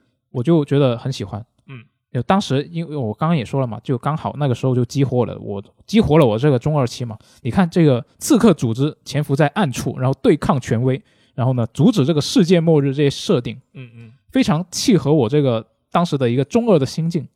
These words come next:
Speaker 2: 啊，那不止契合你，我觉得大部分人都会很契合。
Speaker 1: 是啊，
Speaker 2: 我听着我都热血沸腾。
Speaker 1: 我觉得，对啊，我觉得很多人喜欢《刺客信条》，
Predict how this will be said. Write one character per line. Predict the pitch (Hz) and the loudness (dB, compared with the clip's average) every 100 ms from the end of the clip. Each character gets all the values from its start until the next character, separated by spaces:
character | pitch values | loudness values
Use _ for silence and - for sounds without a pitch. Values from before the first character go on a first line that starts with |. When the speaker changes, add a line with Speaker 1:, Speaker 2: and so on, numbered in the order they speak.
| - | -18
Speaker 2:
啊， | 101 | -12
那 | 127 | -12
不 | 131 131 | -10 -10
止 | 107 | -10
契 | - 127 | -14 -10
合 | |
你， | 120 113 | -10 -10
我 | 110 | -8
觉 | 117 | -6
得 | 131 | -4
大 | 147 | -6
部 | 120 | -6
分 | 113 | -10
人 | 104 107 | -10 -8
都 | 117 | -6
会 | 120 113 | -6 -8
很 | 98 | -10
契 | - 107 | -16 -18
合。 | - _ | -18 _
Speaker 1:
是 | - - 262 | -12 0 4
啊， | 160 | 4
Speaker 2:
我 | |
听 | 135 170 | 4 2
着 | 143 | 2
我 | |
都 | 123 | 2
热 | 143 160 | 0 -2
血 | 120 | -4
沸 | - 110 | -6 -10
腾。 | - | -12
Speaker 1:
我 | - | -20
觉 | |
得， | - | 0
对 | 269 | 4
啊， | 196 143 | 4 4
我 | 139 | 4
觉 | |
得 | 240 | 4
很 | 208 135 | 4 4
多 | 202 | 4
人 | 226 | 4
喜 | - 127 | 2 0
欢 | 180 | 2
《刺 | 226 | 2
客 | 190 | 0
信 | 196 | 0
条》， | 175 139 | -2 -2